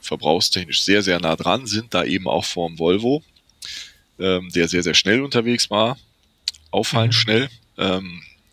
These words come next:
Speaker 1: aber es ist dann eben, in der Geschwindigkeit hat der M A N dann eben etwas verloren, hat dann deut-, deutlich spürbar langsame Durchschnittsgeschwindigkeit. Das ist ja dann auch nur eine Empfehlung. Also ich denke mal, ein mancher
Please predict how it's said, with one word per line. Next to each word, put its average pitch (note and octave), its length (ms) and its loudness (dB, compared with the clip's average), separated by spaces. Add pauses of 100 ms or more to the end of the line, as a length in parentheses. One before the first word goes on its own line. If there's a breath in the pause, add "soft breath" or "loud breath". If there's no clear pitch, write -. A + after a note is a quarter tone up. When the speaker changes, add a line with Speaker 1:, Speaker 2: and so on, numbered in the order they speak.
(340)
Speaker 1:
aber F#2+ 400 4
es - 100 -4
ist - 160 -6
dann F#2 120 -6
eben, F2 280 -6 (320)
in E2+ 120 -12
der D#2+ 100 0
Geschwindigkeit F#2 520 -2
hat E2+ 140 -6
der D2+ 80 -2
M E2 100 -8
A D2+ 40 -4
N C2 180 -8
dann E2 160 0
eben C#2+ 240 -8
etwas - 240 -8
verloren, D2+ 460 -6
hat D2 160 -14
dann D2+ 100 -16 (240)
deut-, E2+ 300 -2
deutlich E2+ 500 -2
spürbar F2 460 0
langsame D#2+ 400 -2
Durchschnittsgeschwindigkeit. - 1040 -6 (800 loud breath)
Das G#2 160 2
ist C#3+ 140 4
ja C#3+ 80 6
dann A2 160 2
auch G2 160 2
nur B2+ 140 -2
eine A2 80 0
Empfehlung. G#2 520 2
Also F2 220 0
ich E2 120 -4
denke G#2 220 -2
mal, F#2 360 4
ein F2 180 0
mancher F#2+ 500 0